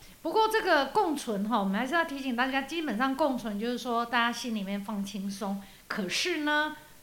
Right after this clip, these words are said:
健康还是要保持哈。那因为毕竟，呃，不管您有没有打过疫苗，因为确诊了，就算打过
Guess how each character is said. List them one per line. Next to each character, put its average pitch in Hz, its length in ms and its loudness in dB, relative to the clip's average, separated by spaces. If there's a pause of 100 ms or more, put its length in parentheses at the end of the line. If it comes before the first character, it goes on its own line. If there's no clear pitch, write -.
健 285 220 2
康 254 220 2
还 226 120 -2
是 202 140 -4
要 220 140 2
保 185 220 -4
持 185 300 -8
哈。 190 300 -2 (300)
那 294 180 4
因 294 220 0
为 254 540 2 (280)
毕 294 180 -2
竟， 247 560 -2 (540)
呃， 214 320 2
不 294 160 -2
管 262 240 4
您 240 320 0
有 254 100 0
没 208 140 2
有 240 220 0
打 202 240 -2
过 233 260 -2
疫 240 220 -2
苗， 196 340 0
因 240 200 -2
为 240 340 -2
确 330 240 -2
诊 208 200 0
了， 180 180 -4
就 269 180 -6
算 233 260 -2
打 185 140 -4
过 226 420 -2